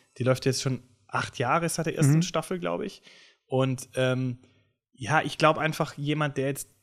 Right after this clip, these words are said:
Speaker 1: und ist, korrigier mich, aber ich glaub, es gibt insgesamt sechsundsiebzig Folgen oder sowas.
Speaker 2: Oh, keine Ahnung.
Speaker 1: Und, ähm, e-, doch, ich glaub, irgendwie sechsundsiebzig waren's.
Speaker 2: Mhm.
Speaker 1: Aber ist ja auch ganz logisch, weil sieben Staffeln gab's zehn irgendwie Folgen und in der letzten gab's irgendwie sechs. Ähm,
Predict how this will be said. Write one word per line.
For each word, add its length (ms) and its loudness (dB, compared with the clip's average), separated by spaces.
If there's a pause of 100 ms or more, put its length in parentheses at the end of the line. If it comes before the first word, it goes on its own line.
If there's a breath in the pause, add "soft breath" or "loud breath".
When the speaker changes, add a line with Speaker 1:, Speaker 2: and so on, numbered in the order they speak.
(220)
Speaker 1:
und 200 -2 (440)
ist, 440 -8
korrigier 380 -4
mich, 180 -6
aber 80 -6
ich 80 -10
glaub, 180 -6
es 100 -14
gibt 160 -12
insgesamt 300 -4
sechsundsiebzig 680 -4
Folgen 360 0
oder 160 -4
sowas. 460 -2
Speaker 2:
Oh, 40 -14 (120)
keine 240 -2
Ahnung. 140 4
Speaker 1:
Und, 300 -2
ähm, 300 -2 (600)
e-, 160 -8 (840)
doch, 300 4
ich 100 -2
glaub, 200 4
irgendwie 200 0
sechsundsiebzig 640 -4
waren's. 420 -8
Speaker 2:
Mhm. 80 4
Speaker 1:
Aber 160 4
ist 120 -2
ja 60 2
auch 80 -2
ganz 200 -4
logisch, 280 -2
weil 80 0
sieben 240 -6
Staffeln 380 -2
gab's 280 -4
zehn 240 -2
irgendwie 220 -6
Folgen 260 -2
und 40 -8
in 40 -6
der 80 -4
letzten 280 -4
gab's 180 -6
irgendwie 160 -8
sechs. 300 -4 (640 soft breath)
Ähm, 400 0